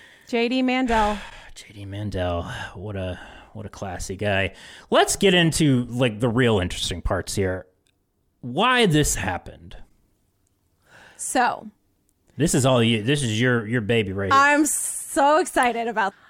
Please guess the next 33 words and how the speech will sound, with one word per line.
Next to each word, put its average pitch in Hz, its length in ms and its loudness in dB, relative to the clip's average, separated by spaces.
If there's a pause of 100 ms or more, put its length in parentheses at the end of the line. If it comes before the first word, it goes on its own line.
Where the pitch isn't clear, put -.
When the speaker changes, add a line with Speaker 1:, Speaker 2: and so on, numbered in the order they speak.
(120)
Speaker 1:
Okay, - 440 0 (340)
so - 460 0 (440)
I 262 160 4
wanna 403 180 2
talk 277 480 0
about 233 540 2
Norfolk 247 400 -2
Southern's 226 680 -2 (140)
impact 240 720 0
on 220 260 0
the 220 80 -4
government. - 760 -8 (560)
So 294 280 4
I 262 100 4
did 311 160 0
a 359 40 4
little 453 180 2
digging, 233 520 -2
and 254 340 2
in 262 200 -2
twenty 294 380 0
twenty-one, 247 1080 0
which 254 240 -2
are 240 280 2
the 240 200 -2
numbers 254 440 0
that 247 120 -2
we 240 120 -4
have 226 260 -2
the 226 80 -4
most 233 400 -2
recent, 226 840 -4
uh, 220 460 2